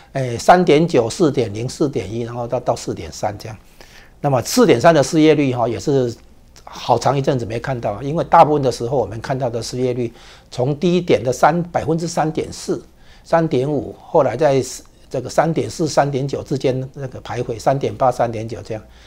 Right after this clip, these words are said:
然后呢，开始从三点九迈向四点零，这已经很轰动了，因为失业率很长一段时间就是在三点四到三点九这个区间里面哈。好，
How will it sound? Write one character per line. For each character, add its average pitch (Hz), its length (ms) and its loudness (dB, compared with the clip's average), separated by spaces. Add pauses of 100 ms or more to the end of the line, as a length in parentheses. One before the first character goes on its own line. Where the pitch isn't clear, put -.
(320)
然 143 140 2
后 170 180 6
呢， 135 160 6
开 165 160 4
始 127 400 0 (640)
从 139 180 -2
三 170 200 8
点 156 180 4
九 113 220 -4 (480)
迈 151 180 2
向 123 220 -4
四 - 180 -4
点 82 240 -8
零， 85 100 -14 (800)
这 185 120 6
已 131 40 6
经 160 140 0
很 - 120 -4
轰 147 160 -2
动 135 200 2
了， 117 80 -8
因 151 120 0
为 139 140 0 (100)
失 - 220 -6
业 165 140 4
率 165 100 4
很 110 180 -6
长 117 220 -6
一 139 60 0
段 139 180 0
时 127 100 -8
间 127 200 -2
就 143 120 -2
是 139 80 -4
在 135 160 0
三 143 240 4
点 135 160 -2
四 127 200 -4
到 113 160 -8
三 135 200 0
点 123 160 -4
九 123 160 -4
这 123 120 -6
个 113 100 -6
区 120 240 -6
间 117 240 -8
里 101 100 -14
面 110 220 -14
哈。 - 180 -14 (920)
好， 110 260 -10